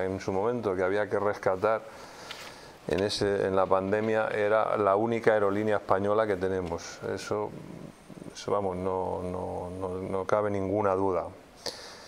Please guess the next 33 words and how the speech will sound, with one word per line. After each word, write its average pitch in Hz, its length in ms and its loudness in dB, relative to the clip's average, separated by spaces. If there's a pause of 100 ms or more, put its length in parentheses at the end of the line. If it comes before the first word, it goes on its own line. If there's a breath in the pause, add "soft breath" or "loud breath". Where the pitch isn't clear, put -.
(500 loud breath)
En 123 160 0
segundo 147 420 4
lugar, 143 360 6
los 113 260 4
contratos 151 760 4
se 120 240 4
prorrogan, 139 840 6
eh, 113 220 2
todos 127 260 6
los 120 160 6
días 131 240 4
se 117 120 0
prorrogan 110 520 2
contratos, 127 880 2
eh, 101 360 2
dependiendo 120 920 2
de 120 80 4
la 107 160 4
necesidad 104 920 2
que 104 200 2
haya. 110 360 6
Es 113 200 0
más, 123 280 4
cuando 98 340 2
se 95 400 -2
licitan, 127 640 2
siempre 107 460 0
la 107 100 2
administración 104 720 0
se 95 160 -2
guarda 95 400 2
esa 95 180 2
baza, 117 480 4